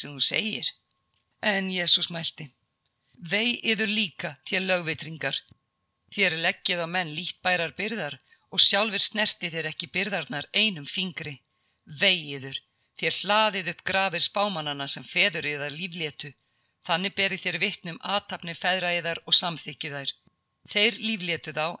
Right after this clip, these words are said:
en þér hlaðið upp grafirnar. Þess vegna hefur á speki Guð sagt: „Ég mun senda þeim spámenn og postula og suma þeirra munu þeir lífláta og ofsækja.“ Þannig verður kynslóð þessi krafin um blóð allra spámannanna er úthellt hefur verið frá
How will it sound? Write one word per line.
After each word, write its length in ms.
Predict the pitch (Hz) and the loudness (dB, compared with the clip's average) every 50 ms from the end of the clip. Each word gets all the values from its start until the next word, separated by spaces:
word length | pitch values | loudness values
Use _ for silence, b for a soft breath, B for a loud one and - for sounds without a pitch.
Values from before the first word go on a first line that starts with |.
| - | -2
en 120 | 160 160 156 | -2 -2 0
þér 320 | - - 196 196 196 - - | 0 0 0 2 2 0 -2
hlaðið 460 | - 180 190 190 180 156 156 156 175 | 0 0 0 0 0 -2 -4 -6 -6
upp 120 | 156 - - | -8 -8 -4
grafirnar. 600 | - 180 180 175 160 156 - - 147 143 - - _ _ _ _ _ _ _ _ _ _ - | -2 -2 0 0 -2 -4 -6 -8 -10 -8 -10 -10 _ _ _ _ _ _ _ _ _ _ -2
Þess 280 | - 190 190 180 - - | 2 4 6 6 6 6
vegna 240 | 202 196 214 208 208 | 4 0 -2 0 0
hefur 280 | 220 214 180 190 202 | 0 0 0 2 4
á 20 | 190 | 4
speki 420 | - - - 233 220 - - 170 | 4 4 2 0 0 0 -2 -6
Guð 220 | 143 - 160 151 151 | -6 -6 -4 2 4
sagt: 380 | - - 190 165 139 - - _ _ _ _ _ _ _ _ _ _ _ _ _ _ _ _ _ - | 4 4 4 2 -2 -6 -12 _ _ _ _ _ _ _ _ _ _ _ _ _ _ _ _ _ 2
„Ég 240 | 190 202 220 226 | 4 6 6 4
mun 140 | 220 226 226 | 2 2 2
senda 400 | 208 - 220 214 208 196 196 190 | 2 4 4 2 0 -2 -4 -4
þeim 160 | 180 185 185 | -4 2 4
spámenn 500 | 180 - - 208 196 180 165 156 151 147 143 | 4 4 4 2 -4 -4 -4 -8 -8 -10 -8
og 60 | - | -6
postula 480 | - 190 170 - - - 143 131 135 127 b b b b b | -2 0 2 0 0 -2 -6 -10 -10 -12 b b b b b
og 120 | - - - | 2 4 4
suma 300 | - 202 190 185 202 214 | 4 4 2 -2 -4 -2
þeirra 240 | - 233 220 214 | -2 0 0 0
munu 260 | 196 180 170 170 165 151 | 0 -2 -4 -6 -6 -6
þeir 160 | 156 151 160 | -6 -6 -6
lífláta 500 | 160 180 175 196 175 151 147 - - 139 | -6 -8 -6 -6 -4 -4 -4 -4 -4 -4
og 120 | 131 143 | -4 0
ofsækja.“ 500 | 160 - - - 285 - - - 131 123 - _ _ _ _ _ _ _ _ _ _ _ _ - | 4 6 6 6 4 0 -6 -10 -10 -12 -14 _ _ _ _ _ _ _ _ _ _ _ _ 0
Þannig 300 | - 180 180 196 202 196 | 2 2 4 4 2 2
verður 240 | 202 202 208 - - | 2 0 0 0 0
kynslóð 440 | 240 226 226 196 - - 220 196 - | 2 4 4 2 2 2 -2 -2 0
þessi 220 | 196 - - 202 - | 2 2 2 2 0
krafin 400 | - - 196 180 170 170 165 165 | -2 0 0 0 0 -2 -6 -10
um 80 | 160 | -8
blóð 300 | - 185 196 196 196 190 - - | -6 -4 -2 -2 -2 -4 -2 0
allra 380 | - 208 202 - - 185 165 165 | 0 0 0 0 -2 0 4 4
spámannanna 680 | - - - 165 156 156 151 151 151 147 147 147 147 - - | 4 4 2 -2 -2 -4 -6 -6 -6 -6 -6 -6 -6 -4 -2
er 160 | 156 151 160 | -2 -2 -4
úthellt 440 | 180 185 - - 180 165 - - 180 | -6 -12 -8 -4 -2 -2 -2 0 -2
hefur 180 | 170 160 156 143 | -4 -4 -4 -4
verið 280 | 170 175 170 170 - | -2 -2 -2 -4 -4
frá 100 | - 160 | -6 -8